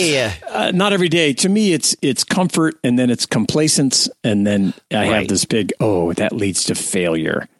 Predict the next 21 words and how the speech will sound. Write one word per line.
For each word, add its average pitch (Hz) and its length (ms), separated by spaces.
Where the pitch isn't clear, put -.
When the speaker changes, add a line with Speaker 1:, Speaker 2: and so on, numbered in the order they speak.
Speaker 1:
Yeah, 135 260
Speaker 2:
You 117 60
know, 95 140
Speaker 1:
it 127 80
Speaker 2:
and, 143 80
Speaker 1:
leads 170 120
Speaker 2:
and - 60
I 123 40
Speaker 1:
to 135 60
Speaker 2:
just 196 120
Speaker 1:
living 220 240
in 190 60
a 156 60
box, 170 520
man. 98 420
Speaker 2:
Yeah, 139 360
Speaker 1:
<laughs> 240 80
Speaker 2:
yeah. 95 220
And 214 180
Speaker 1:
Yeah. 214 60
Speaker 2:
so 151 340